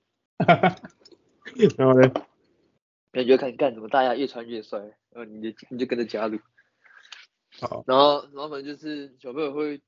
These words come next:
Speaker 2: 拿雪橇，然后从楼梯这样走，走，走，走上来，差不多两，两层楼高吧。
Speaker 1: 嗯。
Speaker 2: 然后我们就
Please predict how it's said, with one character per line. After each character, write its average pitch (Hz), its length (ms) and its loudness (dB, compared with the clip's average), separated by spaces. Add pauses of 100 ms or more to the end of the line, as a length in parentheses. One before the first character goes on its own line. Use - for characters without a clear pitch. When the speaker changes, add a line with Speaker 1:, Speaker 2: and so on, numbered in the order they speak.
Speaker 2:
拿 123 160 -14
雪 113 200 -16
橇， 113 260 -10
然 110 100 -18
后 110 160 -14
从 107 180 -18
楼 107 140 -16
梯 113 160 -10
这 113 80 -10
样 104 100 -14
走， 104 160 -16
走， 107 140 -10
走， 107 160 -12
走 95 180 -12
上 107 140 -10
来， - 240 -20
差 143 100 2
不 135 60 0
多 135 160 4
两， 127 280 -8
两 113 140 -6
层 123 140 -10
楼 127 100 -10
高 127 240 0
吧。 95 260 -2 (360)
Speaker 1:
嗯。 113 100 -4
Speaker 2:
然 135 100 -2
后 151 60 0
我 143 60 -2
们 127 120 -20
就 139 300 -6